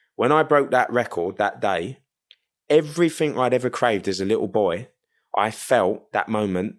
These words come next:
on that gym mat in that gym. And the satisfaction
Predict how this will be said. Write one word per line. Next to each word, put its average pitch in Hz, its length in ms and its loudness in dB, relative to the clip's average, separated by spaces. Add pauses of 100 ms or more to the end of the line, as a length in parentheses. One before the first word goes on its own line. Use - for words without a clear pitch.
on 98 140 -6
that 110 180 -2
gym 104 220 -2
mat 90 260 -4
in 95 140 -6
that 98 160 -6
gym. 92 300 -6 (600)
And 104 160 -2
the 101 60 -2
satisfaction 131 1080 -2